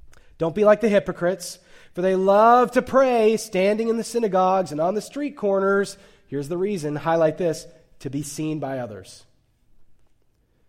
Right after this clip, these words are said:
Truly, I tell you, they've received their reward in full," which is nothing.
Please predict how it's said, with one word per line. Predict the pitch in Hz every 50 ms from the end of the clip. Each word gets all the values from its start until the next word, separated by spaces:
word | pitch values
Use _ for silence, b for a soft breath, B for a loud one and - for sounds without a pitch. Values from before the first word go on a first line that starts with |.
| _ _ _ _ _ - - - - -
Truly, | - - 196 208 202 185 170
I | 165 160 151
tell | 160 - 175 170
you, | 165 156 139
they've | 131 139 139 127 127
received | 131 - - - 170 165 151 131
their | 147 143 139
reward | 135 139 135 131 131 139 139 139 139 131
in | 131 120 113
full," | - - - 196 190 151 117 101 104 107 _ _ _ _ _ _ _ _ _ _ _ _ _ _ _ _ _ _ _ _ _ _ _ _ _ _ _ _
which | - 147 139 135
is | 127 113 117
nothing. | 123 117 104 - 101 85 85 87 98